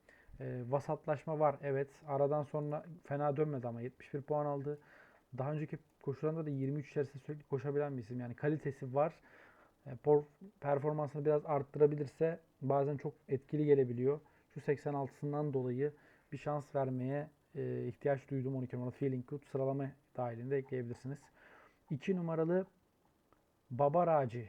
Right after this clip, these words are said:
Çok kaliteli. Yani bu tarz mesafeleri de çok seviyor. Yani şurada seksenler, seksen ikiler çok istikrarlı. Son koşusunda böyle bir tık duruldu ama biraz mesafeden belki etkilenmiş olabilir ki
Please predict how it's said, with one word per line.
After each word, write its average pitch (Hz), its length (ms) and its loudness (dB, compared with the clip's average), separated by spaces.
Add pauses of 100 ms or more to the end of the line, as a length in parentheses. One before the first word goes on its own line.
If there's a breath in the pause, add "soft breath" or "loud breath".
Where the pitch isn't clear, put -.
Çok 175 180 -4
kaliteli. 139 500 2 (220)
Yani 127 240 -6 (380)
bu 160 100 -4
tarz 147 240 2
mesafeleri 147 560 2
de 143 80 2
çok 147 200 -6
seviyor. 127 260 0
Yani 131 160 -4
şurada 135 180 0
seksenler, 131 640 -6 (360)
seksen 131 260 -4
ikiler 127 300 -4
çok 156 160 -8
istikrarlı. 131 580 -6 (520 loud breath)
Son 214 140 -4
koşusunda 165 360 -6
böyle 160 200 -2
bir 165 60 -2
tık - 160 -6 (580 soft breath)
duruldu 170 320 2
ama 151 220 0
biraz 151 220 0
mesafeden 151 520 0
belki 143 220 0
etkilenmiş 147 440 0
olabilir 151 480 0
ki 160 320 -6